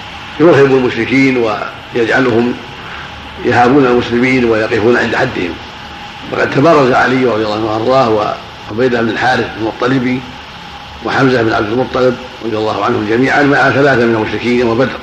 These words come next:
وهم عتبة بن ربيعة وشيبة بن ربيعة والوليد بن عتبة، فإن، فإن عتبة بن ربيعة خرج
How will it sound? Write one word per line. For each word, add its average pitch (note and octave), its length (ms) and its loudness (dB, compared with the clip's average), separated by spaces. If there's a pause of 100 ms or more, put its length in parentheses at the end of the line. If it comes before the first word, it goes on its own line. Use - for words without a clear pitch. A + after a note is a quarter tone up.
(560)
وهم G#2+ 200 -2
عتبة A2+ 260 2
بن G#2 100 0 (100)
ربيعة G#2+ 380 2
وشيبة A#2 320 0
بن G#2 200 0
ربيعة A2+ 380 2 (720)
والوليد B2+ 260 2
بن A#2 140 0
عتبة، G#2+ 280 0 (1300)
فإن، B2 340 4 (220)
فإن C3 200 4
عتبة C3 260 4
بن A#2+ 180 4
ربيعة C#3 260 4
خرج C3+ 260 4